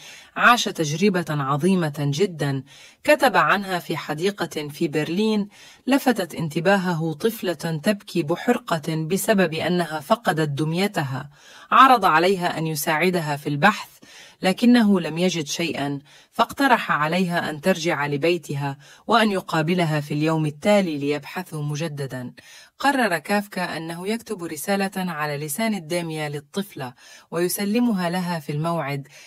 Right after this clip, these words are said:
لأنه كان واثقا أن الدمية ضاعت للأبد.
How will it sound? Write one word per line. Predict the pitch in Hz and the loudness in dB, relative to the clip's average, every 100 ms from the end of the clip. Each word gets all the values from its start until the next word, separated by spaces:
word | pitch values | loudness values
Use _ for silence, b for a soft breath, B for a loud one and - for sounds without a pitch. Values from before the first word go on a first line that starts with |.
| B | B
لأنه | 185 185 254 233 220 | -6 0 0 0 -2
كان | 214 208 | -2 -2
واثقا | 185 202 202 208 202 196 208 - | 0 -2 -4 -6 -2 0 0 2
أن | 208 | 2
الدمية | 185 151 190 208 196 185 | 2 -2 -6 -4 -6 -4
ضاعت | 180 170 208 190 180 | -4 0 0 0 -4
للأبد. | 175 170 202 170 123 | -8 -6 -4 -4 -6